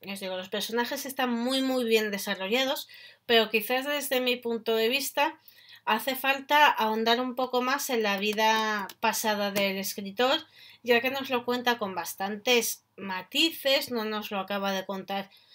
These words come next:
o no acaba de ahondar en los sentimientos en sí. Sí que nos cuenta las acciones, pero no nos cuenta los sentimientos que han tenido para inf-,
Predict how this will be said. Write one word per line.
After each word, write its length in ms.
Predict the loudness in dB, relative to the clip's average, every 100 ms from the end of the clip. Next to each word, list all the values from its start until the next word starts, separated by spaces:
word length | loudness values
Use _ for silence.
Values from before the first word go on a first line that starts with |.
| -20 -6
o 240 | -2 0
no 120 | 2
acaba 560 | 0 2 2 2 2 0 -4 -10 -10
de 160 | 0
ahondar 320 | 0 2 2 2
en 120 | 0
los 160 | 0 0
sentimientos 680 | 0 -4 -6 -4 -4 -6 -6
en 60 |
sí. 160 | -6 -6
Sí 180 | -6 -4
que 100 | -4
nos 180 | -4
cuenta 280 | -4 -4 -2
las 200 | -4 -2
acciones, 580 | -4 0 0 2 0 -4 -16 -20 -16 0
pero 180 | 2
no 120 | 2 0
nos 200 | -2 -2
cuenta 400 | -2 0 2 2
los 320 | 4 0 0
sentimientos 680 | -6 -4 -4 -2 -2 -4 -2
que 100 | -4
han 120 | -2
tenido 520 | -2 0 0 0 -2 -6 -20 0
para 300 | 2 4 2
inf-, 260 | 0 -4